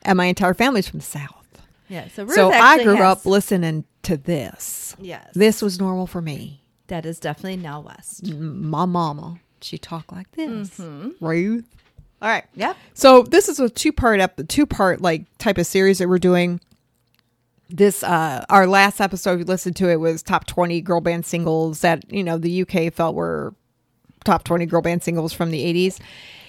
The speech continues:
Speaker 1: And we had some surprises and some things we didn't know and some things we definitely didn't agree with, but some things that were good. And this is, um, best, we're, we're splitting this up. Um, this is pick up gu-, the guitar dot com, and this is best girl bands of the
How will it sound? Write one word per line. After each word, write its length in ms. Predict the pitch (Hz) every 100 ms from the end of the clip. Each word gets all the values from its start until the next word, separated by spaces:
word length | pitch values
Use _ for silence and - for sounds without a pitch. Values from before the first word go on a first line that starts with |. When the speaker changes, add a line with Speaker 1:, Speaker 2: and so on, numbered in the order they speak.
| -
Speaker 1:
And 140 | - 214
we 60 | 196
had 220 | 190 180
some 180 | - 202
surprises 600 | 202 - 185 185 196 165
and 160 | 160
some 160 | 151 170
things 240 | 180 180
we 100 | 170 180
didn't 180 | 175
know 160 | 175 180
and 100 | 185
some 140 | 175
things 260 | 160 175 165
we 60 | 165
definitely 320 | 170 165 170
didn't 200 | 175 160
agree 220 | 160 226
with, 220 | 220 226
but 180 | - 262
some 160 | - 254
things 220 | 196 202
that 60 | 262
were 80 |
good. 260 | 233 170 190 - -
And 200 | 226 240
this 260 | 233 415 -
is, 340 | 320 269 254 -
um, 340 | 220 190 185
best, 360 | - 285 330 240
we're, 220 | 262 240 - -
we're 160 | 214
splitting 440 | 254 - 370 427 240
this 260 | 196 -
up. 280 | 143 107 - - -
Um, 460 | 170 160 160 156 _
this 240 | 208 370
is 140 | 381 -
pick 180 | 302 269
up 160 | 214
gu-, 140 | 190 175
the 180 | - 180
guitar 460 | 165 170 165 143 151
dot 240 | 156 113
com, 440 | - 170 156 151 151
and 200 | 202 202
this 260 | 294 349
is 280 | 415 349 - - - - -
best 300 | 330 - -
girl 240 | 262 254
bands 420 | 220 220 208 196
of 180 | - 180
the 180 | 170 -